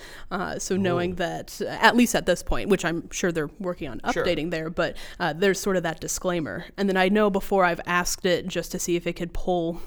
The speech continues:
Speaker 1: um, like, outlines from different textbook chapters to see, oh, what information could students get hypothetically?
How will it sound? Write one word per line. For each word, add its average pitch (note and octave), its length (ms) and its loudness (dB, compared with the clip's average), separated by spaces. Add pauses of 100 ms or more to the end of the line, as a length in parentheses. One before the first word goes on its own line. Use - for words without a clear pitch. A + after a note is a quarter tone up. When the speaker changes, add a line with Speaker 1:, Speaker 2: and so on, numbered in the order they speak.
(320)
Speaker 1:
um, E3 500 -6 (260)
like, F#3+ 140 0 (100)
outlines G#3 600 2
from F3+ 300 0
different - 220 -6
textbook - 380 -8
chapters C4 540 -2
to G#3 100 -2
see, F#3 320 -2 (340)
oh, D#4 140 -4
what F#3 240 -2
information F3+ 540 -2
could - 360 -2 (180)
students F3 480 -2
get - 180 -4
hypothetically? E3 680 -2